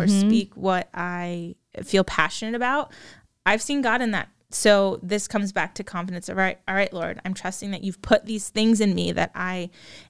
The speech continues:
Speaker 2: am passionate about, that
Speaker 1: Mm-hmm.
Speaker 2: I have, um, that break my heart and that I wanna see change, or this is something I'm really good at and I wanna do. So let me walk in confidence in
Speaker 1: Right.
Speaker 2: that." Um, so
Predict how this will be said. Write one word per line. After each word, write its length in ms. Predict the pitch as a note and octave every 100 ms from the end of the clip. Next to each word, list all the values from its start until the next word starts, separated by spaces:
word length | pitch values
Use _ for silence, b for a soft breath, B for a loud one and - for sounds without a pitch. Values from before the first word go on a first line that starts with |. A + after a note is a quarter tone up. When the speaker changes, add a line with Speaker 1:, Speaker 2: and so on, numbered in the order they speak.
| -
Speaker 2:
am 200 | A3+ A#3
passionate 440 | - D#3+ - F3+
about, 260 | E3+ D3+ -
that 80 | G3
Speaker 1:
Mm-hmm. 120 | F#3+
Speaker 2:
I 140 | G3
have, 260 | G3 G3+ G3 b b b F#3+
um, 300 | G3 F3+ -
that 220 | G3 E3+ -
break 380 | G3+ G3+ G#3+ G#3+
my 140 | G3
heart 280 | G3 G3+ G3
and 100 | F#3
that 80 | F#3
I 60 | F3
wanna 340 | F#3 G3 G#3
see 200 | G3+ -
change, 480 | F3+ - F3 F3+ F3 -
or 300 | F#3 F#3 F3+
this 200 | F#3 A3
is 80 | A3
something 260 | A3+ G#3 G3
I'm 200 | F#3 F#3+
really 260 | G#3 G#3+
good 220 | F#3 G3+ G3
at 160 | D#3+
and 80 | F#3
I 80 | F#3
wanna 300 | F#3+ F#3 F3+
do. 300 | E3 F#3 E3+
So 200 | - F3
let 240 | F3 G3
me 140 | B3+ C4
walk 260 | G3 F3+
in 100 | E3+
confidence 520 | F3+ - - - - -
in 80 |
Speaker 1:
Right. 160 | G3 D#3+
Speaker 2:
that." 160 | - - b b b b F3+
Um, 440 | F3+ C#3+ - G#3 - _ _ _
so 420 | - - F3+ E3+